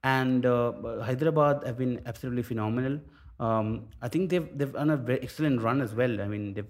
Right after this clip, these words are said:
just lost three games. They've, they have one point lead, uh, with, I think, one game in ha-, I mean, um, Jamshedpur have a ha-, game in hand, but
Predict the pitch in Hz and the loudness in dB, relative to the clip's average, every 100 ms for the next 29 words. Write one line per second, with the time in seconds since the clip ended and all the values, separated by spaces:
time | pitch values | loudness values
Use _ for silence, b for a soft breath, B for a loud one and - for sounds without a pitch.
0 | - 117 - 147 135 131 127 117 113 - | -12 -14 -14 -8 -6 -4 0 0 0 -2
1 | 127 123 120 120 113 117 110 - b b | -4 0 0 -2 -2 -4 -6 -10 b b
2 | b 147 135 165 160 139 160 151 147 151 | b 0 4 4 4 4 4 2 2 2
3 | 147 147 170 175 - b b - 123 120 | 2 0 0 -4 -12 b b 2 4 4
4 | 120 117 120 135 143 - - 139 143 127 | 4 2 2 4 2 0 -6 0 2 2
5 | 135 139 139 135 127 - 127 107 - - | 2 4 2 2 0 0 0 0 -4 -4
6 | 110 104 104 - 110 113 143 143 180 175 | -2 -2 -6 -12 -12 0 2 4 4 4
7 | 135 110 113 120 135 139 120 120 113 113 | 4 2 0 0 2 2 0 0 -2 -6